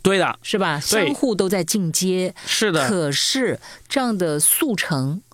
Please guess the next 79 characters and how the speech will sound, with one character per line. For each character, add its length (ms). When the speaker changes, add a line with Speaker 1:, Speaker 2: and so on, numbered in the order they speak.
Speaker 1:
<laughs> 540
没 60
有， 60
没 60
有。 180
这 80
个 100
速 160
成 140
呢， 160
我 160
其 160
实 100
并 240
不 160
是 280
抱 180
一 180
个 340
负 240
面 120
的 60
评 240
价。 180
Speaker 2:
嗯， 220
Speaker 1:
就 80
比 140
如 160
这 100
个 60
人， 100
Speaker 2:
没， 0
那 80
倒 40
我 40
也 100
没 120
有 100
很 80
负 60
面， 20
Speaker 1:
比 80
如 80
这 100
个 80
人， 320
Speaker 2:
嗯。 180
Speaker 1:
呃， 100
比 120
如 120
这 80
个 80
人， 200
他 80
就 80
是 60
为 160
了 80
偷 160
懒， 240
对 100
不 60
对？ 140
Speaker 2:
嗯。 180
Speaker 1:
目 180
前 100
来 140
说， 300
你 160
还 200
没 180
有 120
办 240
法 80
来 80
应 260
对 220
这 80
种 180